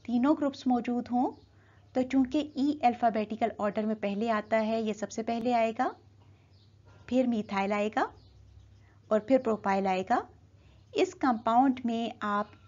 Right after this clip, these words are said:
ethyl ग्रुप को methyl ग्रुप से पहले मेंशन करेंगी। अगर किसी एल्केन में एक से ज़्यादा सिमिलर ग्रुप्स मौजूद हों,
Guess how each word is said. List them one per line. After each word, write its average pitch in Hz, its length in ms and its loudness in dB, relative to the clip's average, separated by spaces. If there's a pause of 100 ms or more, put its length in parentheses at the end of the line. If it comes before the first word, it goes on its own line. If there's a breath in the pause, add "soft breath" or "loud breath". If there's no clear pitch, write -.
ethyl 240 500 2
ग्रुप 208 300 -4
को 220 220 0
methyl 214 520 0
ग्रुप 202 180 -6
से - 180 -2 (100)
पहले 202 260 -2
मेंशन 170 400 -6
करेंगी। 160 500 -10 (1900)
अगर 262 180 -2
किसी 285 320 -2
एल्केन 247 440 0 (120)
में 247 300 2 (320)
एक 233 140 -4
से 254 120 -4
ज़्यादा 214 320 0
सिमिलर 247 420 2
ग्रुप्स - 360 -6
मौजूद 220 440 -4
हों, 247 240 0